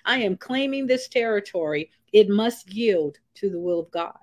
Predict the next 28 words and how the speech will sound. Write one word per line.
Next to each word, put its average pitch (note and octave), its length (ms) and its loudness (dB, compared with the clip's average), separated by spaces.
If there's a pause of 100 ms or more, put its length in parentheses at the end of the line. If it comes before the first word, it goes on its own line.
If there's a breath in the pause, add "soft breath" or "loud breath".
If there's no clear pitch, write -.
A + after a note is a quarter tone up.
(540 loud breath)
And G#3 240 4
then, G3+ 140 4
so A3+ 200 2
the G#3 140 4
something C4 640 -2
that A3 140 2
I G3 100 2
do A3 260 -2
to G#3 160 -6
yield F#3 580 2 (300)
is G3+ 180 0
to G3+ 80 -4
get G#3 220 2
his F#3 160 0
picture. - 520 -2 (460)
Uh, F3+ 180 0
if G3 180 0
you G#3 80 -2
wanted G3 240 0
me G3 140 2
to F#3+ 40 2
answer G3+ 320 0
it F3 120 -8
personally, F#3 540 -4 (280)
what A3 220 2
is B3 160 2
the G#3 100 -2
picture A3+ 640 2